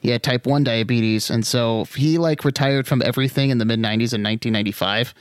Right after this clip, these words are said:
And, um, fortunately, though, he was pretty much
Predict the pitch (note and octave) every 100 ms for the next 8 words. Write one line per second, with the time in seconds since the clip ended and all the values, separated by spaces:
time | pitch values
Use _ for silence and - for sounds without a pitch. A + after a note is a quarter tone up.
0 | - - - - A#2+ A#2 A2+ A2 A2 A2
1 | A2 - G3+ - G3 D#3+ D#3+ D3+ C#3+ C#3+
2 | C3 - D3 C3+ B2+ -